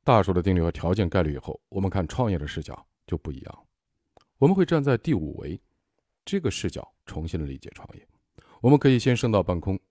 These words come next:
俯视自己和他人创业的起起伏伏、生生死死，然后回到地面，坚持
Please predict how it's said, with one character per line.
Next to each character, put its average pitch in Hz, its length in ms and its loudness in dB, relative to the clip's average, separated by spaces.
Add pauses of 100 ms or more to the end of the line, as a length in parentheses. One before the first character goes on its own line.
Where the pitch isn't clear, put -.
(120)
俯 107 180 2
视 147 140 4
自 135 160 2
己 78 160 -8 (180)
和 87 140 -4
他 87 220 -2
人 78 120 -2
创 85 220 -4
业 80 80 -4
的 73 80 -8
起 104 240 -4
起 - 160 -12
伏 - 160 -18
伏、 - 220 -20 (320)
生 85 300 -2
生 76 200 -8
死 - 200 -16
死， - 140 -18 (460)
然 170 160 0
后 190 60 -6
回 113 140 0
到 104 100 0
地 101 140 -4
面， 104 140 -4 (440)
坚 143 200 4
持 - 180 -12